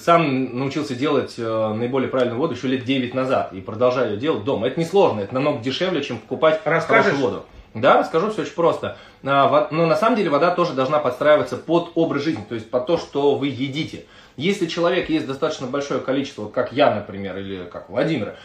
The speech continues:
Speaker 1: да, там, овощей, зелени, там, фруктов, какой-то более-менее свежей еды, то, в принципе, большое количество минералов из воды, там, а это электролиты, это так называемый, там, магний, а, кальций, натрий и так далее,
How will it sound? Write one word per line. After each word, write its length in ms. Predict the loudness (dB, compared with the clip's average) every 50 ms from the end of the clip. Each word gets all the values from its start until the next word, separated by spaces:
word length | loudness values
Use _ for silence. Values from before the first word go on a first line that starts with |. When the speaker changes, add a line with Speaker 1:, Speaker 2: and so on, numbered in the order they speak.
| -20 -16 -2
Speaker 1:
да, 180 | 4 6 6 6
там, 260 | 6 4 0 -4 0 2
овощей, 680 | 2 4 4 2 0 -2 -2 0 2 2 2 2 0 -4
зелени, 720 | -8 -8 -2 2 2 4 4 4 2 0 0 -2 -6 -6
там, 260 | -8 -10 -10 -12 -8 -2
фруктов, 400 | 0 0 2 0 -2 -6 -8 -6
какой-то 340 | -6 -2 -2 -2 -2 -2 -4
более-менее 500 | -4 -2 0 0 0 -2 -4 -6 -8 -8
свежей 400 | -6 -2 -2 0 0 -2 -2 -4
еды, 300 | -2 -2 -2 -4 -4 -6 -10 -18 -8 -6
то, 80 | -4 -4
в 80 | -2 -2
принципе, 640 | 0 2 2 0 0 -4 -4 -2 0 2 2 0 0 0
большое 340 | 0 0 2 2 0 0 0
количество 400 | 0 -2 -4 -4 -4 -6 -4 -4
минералов 600 | -2 -2 0 0 2 4 4 4 4 2 0 -2 -6
из 140 | -8 -2 2
воды, 280 | 2 2 2 2 -2
там, 320 | -4 -4 -6 -6 -6 -6 -4
а 240 | -2 0 2 4 4
это 320 | 4 4 2 0 0 -4 -10 -8 -2
электролиты, 560 | -2 -2 0 2 4 4 4 4 2 0 -2 -6
это 160 | -8 -8 -10
так 180 | -10 -8 -6
называемый, 360 | -6 -2 2 2 2 2 0 -4
там, 100 | -8 -2
магний, 840 | 2 4 6 6 6 6 4 2 0 0 0 0 0 0 -2 -6 -10 -18 -8 -4
а, 140 | -4 -2
кальций, 640 | 2 4 6 6 6 6 4 2 0 -2 -4 -2 -2 0
натрий 420 | 2 2 2 2 2 0 -2 -2
и 20 |
так 200 | 0 2 2 2
далее, 300 | 4 4 2 2 0 -2